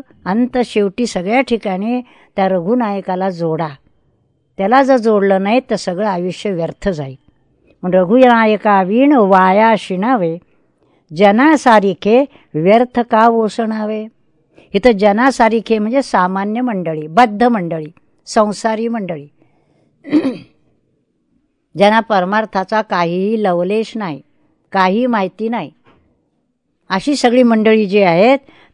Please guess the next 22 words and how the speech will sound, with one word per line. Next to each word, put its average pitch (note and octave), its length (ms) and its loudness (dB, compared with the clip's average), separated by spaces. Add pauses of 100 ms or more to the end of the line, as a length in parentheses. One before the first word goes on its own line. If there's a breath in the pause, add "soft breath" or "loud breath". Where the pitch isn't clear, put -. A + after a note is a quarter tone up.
त्यांच्यासारखा B3 640 0
तू C4+ 200 -6
का C4 480 -2 (180)
भरंगळत G3 680 0
जातोयस, F3+ 560 -6 (360)
प्रवाहपतीत A#3+ 800 0
होतोय? F3 300 -8 (2250)
त्यांनी A#3 200 0
जागा A3 300 2
घेतली, G#3+ 320 -2
मी C4+ 160 2
जागा G3 320 0
घेतली, F3 360 -4
त्यांनी A#3+ 220 2
गाडी G#3+ 260 2
घेतली, G3+ 300 -2
मी A#3+ 180 0
घेतली, F3+ 360 -6
स्पर्धा A3 420 0
सुरू A#3 280 -6
झाली. G#3 280 -6 (1300 soft breath)
आता F3+ 200 0